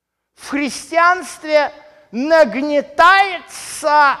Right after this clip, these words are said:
вот эта обстановка, я бы сказал, двуличия. И это двуличие,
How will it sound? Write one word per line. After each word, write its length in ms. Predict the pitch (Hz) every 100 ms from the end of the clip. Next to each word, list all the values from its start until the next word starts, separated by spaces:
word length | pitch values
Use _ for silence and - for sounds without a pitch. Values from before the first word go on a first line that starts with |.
| -
вот 400 | 254 277 277 277
эта 680 | 311 320 320 - 285 285 -
обстановка, 1200 | - 277 285 - - 277 269 311 359 349 - 294 269
я 200 | 269 262
бы 140 | 262
сказал, 580 | - - 269 202 247 226
двуличия. 1400 | 170 202 247 247 254 262 - - 240 190 170 180 131 - - _ _ _ _ _ _ _ _ _ _ _ _
И 100 | 269
это 460 | 302 359 370 370 330
двуличие, 1400 | 233 247 262 302 285 339 381 - - - 285 247 233 208